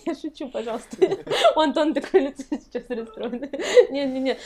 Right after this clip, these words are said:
Ну, мы просто даём друг другу обратную связь, э,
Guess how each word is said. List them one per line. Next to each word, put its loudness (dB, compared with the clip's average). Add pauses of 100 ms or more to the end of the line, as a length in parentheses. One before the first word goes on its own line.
(120)
Ну, 6
мы 2
просто -2
даём -2
друг -8
другу -2
обратную -2
связь, -8
э, -2